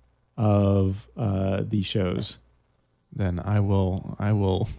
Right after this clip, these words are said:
Speaker 2: <laughs>
Speaker 1: You'll be
Speaker 2: do,
Speaker 1: the
Speaker 2: I will
Speaker 1: bear.
Speaker 2: do horrible things that my wife will not approve of for you.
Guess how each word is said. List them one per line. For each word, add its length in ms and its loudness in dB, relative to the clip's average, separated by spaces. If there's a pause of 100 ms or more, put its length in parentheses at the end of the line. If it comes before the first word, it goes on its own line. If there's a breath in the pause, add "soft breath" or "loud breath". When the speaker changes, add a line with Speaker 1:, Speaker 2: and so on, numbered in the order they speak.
(160)
Speaker 2:
<laughs> 520 -10
Speaker 1:
You'll 180 6
be 60 8
Speaker 2:
do, 100 8
Speaker 1:
the 80 6
Speaker 2:
I 80 6
will 80 6
Speaker 1:
bear. 100 4
Speaker 2:
do 160 2
horrible 440 2
things 280 0
that 80 -2
my 140 0
wife 260 0
will 80 -4
not 180 2
approve 320 0
of 160 0
for 160 -2
you. 300 2